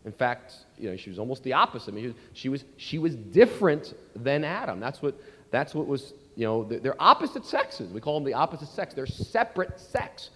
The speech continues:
male and female. And, and to achieve one flesh intimacy when you have two separate individuals, even without sin, takes work.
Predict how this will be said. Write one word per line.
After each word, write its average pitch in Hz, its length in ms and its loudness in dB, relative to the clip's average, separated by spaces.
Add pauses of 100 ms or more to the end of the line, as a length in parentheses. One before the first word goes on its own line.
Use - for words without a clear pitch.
(220)
male 143 560 0
and 143 220 -2
female. 104 500 -6
And, 107 80 -4 (380)
and 143 140 0
to 160 120 -2
achieve 233 480 -4
one 180 400 -2
flesh 214 480 -4
intimacy 185 580 -4 (200)
when 147 160 0
you 151 80 0
have 151 260 -6
two - 260 -6
separate 240 800 -2
individuals, 175 840 -2 (340)
even 320 180 6
without 240 300 4
sin, 156 440 0 (680)
takes - 280 -4
work. - 400 -2